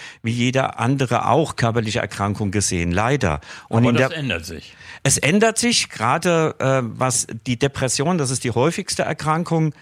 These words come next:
Speaker 1: ähm, ähm, angeht, da ändert sich etwas. Aber da ist auch noch, muss noch viel Öffentlichkeitsarbeit, äh, gemacht werden,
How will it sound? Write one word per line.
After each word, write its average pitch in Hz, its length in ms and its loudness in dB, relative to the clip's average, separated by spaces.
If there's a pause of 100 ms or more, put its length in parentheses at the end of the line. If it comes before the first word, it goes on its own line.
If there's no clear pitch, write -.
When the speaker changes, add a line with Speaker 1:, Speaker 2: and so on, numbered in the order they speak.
(400)
Speaker 1:
ähm, 131 480 0
ähm, 123 380 -2 (100)
angeht, 127 600 0
da 117 80 0
ändert 151 360 0
sich - 220 -2
etwas. 139 300 0
Aber 151 340 -2
da 151 220 -4
ist 151 260 0
auch 151 220 0
noch, 143 280 0
muss 175 300 0
noch 143 140 -2
viel 143 200 -4
Öffentlichkeitsarbeit, 113 1120 -4
äh, 110 340 -2
gemacht 113 560 -4
werden, 107 340 -2